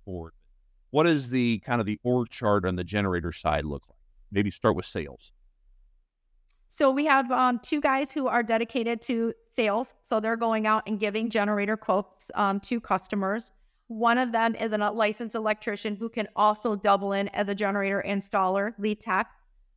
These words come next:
Speaker 2: Uh, so
Speaker 1: Yeah.
Speaker 2: we, we require a licensed electrician as one of the head guys. Um,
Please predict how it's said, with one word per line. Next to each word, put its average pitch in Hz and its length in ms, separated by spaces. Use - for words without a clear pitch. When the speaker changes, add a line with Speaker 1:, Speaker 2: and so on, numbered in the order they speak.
Speaker 2:
Uh, 190 60
so 202 280
Speaker 1:
Yeah. 196 80
Speaker 2:
we, 214 360
we 214 260
require 226 640
a 202 340
licensed 214 380
electrician 214 800
as 190 220
one 196 160
of 196 80
the 208 60
head 208 260
guys. 202 380
Um, 190 480